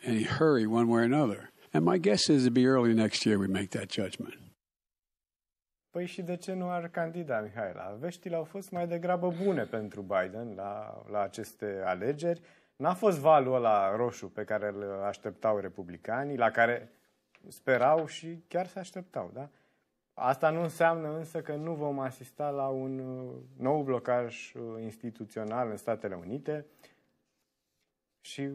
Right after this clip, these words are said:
Speaker 2: unde ajungem până la urmă? Au contracarat democrații valul care ar fi trebuit să, să vină, da? S-au folosit de tema avortului. Au dus discuția dinspre prețurile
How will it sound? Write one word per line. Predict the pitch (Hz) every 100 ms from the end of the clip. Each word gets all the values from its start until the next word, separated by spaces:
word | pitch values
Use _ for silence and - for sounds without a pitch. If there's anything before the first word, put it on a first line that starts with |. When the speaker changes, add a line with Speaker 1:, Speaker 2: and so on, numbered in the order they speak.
| 139 -
Speaker 2:
unde | 135 131
ajungem | 127 120 120 110 110 110 -
până | 113
la | 107
urmă? | 104 98 95 - _ -
Au | 151 147
contracarat | 147 135 135 127 131 127
democrații | 113 104 90 104 98 95 92
valul | 92 110 92 82 - _
care | 110 104
ar | 95
fi | - 98
trebuit | - 95 104 98
să, | - 101 95 95
să | -
vină, | 104 101 85 85
da? | 117 131 120 117 -
S-au | - 131
folosit | 127 120 113 135
de | 123
tema | 120 123 120 117 117 113 -
avortului. | 117 113 107 87 - - - _ _ - _ _ _ _
Au | 127 135
dus | 135 151
discuția | 135 135 - 156 151 147 143 139 139 131
dinspre | 135 135 139 135 131 127 120
prețurile | 139 143 131 110 98 101 101 -